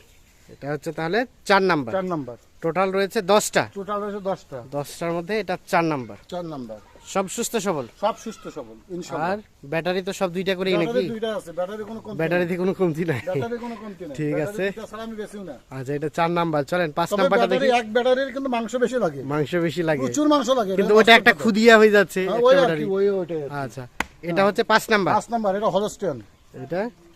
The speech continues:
Speaker 2: অরিজিনাল এক নম্বর হলস্টেইন।
Speaker 1: অরিজিনাল এক নাম্বার হলস্টেইন ফ্রিজিয়ান।
Speaker 2: হুম।
Speaker 1: তবে এর গায়ের প্রিন্টটা সুন্দর।
Speaker 2: খুব সুন্দর প্রিন্টের গরু।
Speaker 1: আনকমন একটা প্রিন্ট, টাইগার প্রিন্ট।
Speaker 2: টাইগার প্রিন্ট আর কি, হ্যাঁ,
Speaker 1: হ্যাঁ,
Speaker 2: আনকমন
Speaker 1: ঠিক
Speaker 2: প্রিন্ট,
Speaker 1: আছে।
Speaker 2: হ্যাঁ।
Speaker 1: এটা
Speaker 2: গরু
Speaker 1: হচ্ছে
Speaker 2: ভালো,
Speaker 1: পাঁচ
Speaker 2: গরু
Speaker 1: নাম্বার।
Speaker 2: উচ্চতা আছে পাঁচ নাম্বার। গরুর, গরুর
Speaker 1: গরু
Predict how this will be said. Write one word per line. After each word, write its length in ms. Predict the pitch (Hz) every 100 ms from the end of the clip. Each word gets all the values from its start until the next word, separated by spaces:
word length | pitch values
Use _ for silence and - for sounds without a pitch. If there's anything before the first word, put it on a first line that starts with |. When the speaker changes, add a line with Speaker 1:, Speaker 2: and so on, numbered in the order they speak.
| -
Speaker 2:
অরিজিনাল 360 | 170 170 202 208
এক 80 | -
নম্বর 180 | 214 202
হলস্টেইন। 400 | 180 175 - 139
Speaker 1:
অরিজিনাল 540 | 143 143 151 156 175 170
এক 100 | 156
নাম্বার 260 | 175 190 190
হলস্টেইন 400 | 165 165 180 180
ফ্রিজিয়ান। 460 | 196 190 185 135
Speaker 2:
হুম। 260 | 113 175 165 117 - -
Speaker 1:
তবে 200 | 151 185
এর 80 | 170
গায়ের 220 | 175 185
প্রিন্টটা 380 | - 226 202 208
সুন্দর। 360 | 180 147 120 107
Speaker 2:
খুব 160 | - 226 -
সুন্দর 260 | 220 240 -
প্রিন্টের 380 | 247 233 208
গরু। 200 | 180 151
Speaker 1:
আনকমন 360 | 143 156 160 160
একটা 160 | 147 151
প্রিন্ট, 320 | - 165 131
টাইগার 340 | 196 208 226 233
প্রিন্ট। 300 | 196 160 127 -
Speaker 2:
টাইগার 340 | 208 214 226 180
প্রিন্ট 220 | 202 185
আর 80 | 170
কি, 160 | -
হ্যাঁ, 120 | 160 175
Speaker 1:
হ্যাঁ, 140 | 180
Speaker 2:
আনকমন 380 | - 123 208 214
Speaker 1:
ঠিক 120 | 170
Speaker 2:
প্রিন্ট, 160 | 160 131
Speaker 1:
আছে। 280 | - -
Speaker 2:
হ্যাঁ। 120 | 147 117 _ - - -
Speaker 1:
এটা 100 | 135
Speaker 2:
গরু 180 | 190 240
Speaker 1:
হচ্ছে 120 | 202
Speaker 2:
ভালো, 140 | 226
Speaker 1:
পাঁচ 120 | 208
Speaker 2:
গরু 100 | 202
Speaker 1:
নাম্বার। 260 | 196 151 123
Speaker 2:
উচ্চতা 180 | 220 196 208
আছে 160 | 202 226
পাঁচ 200 | 208 190 202
নাম্বার। 280 | 202 202 233
গরুর, 320 | 190 208 220 135 - _ _ - 196
গরুর 280 | 156 220
Speaker 1:
গরু 80 | 262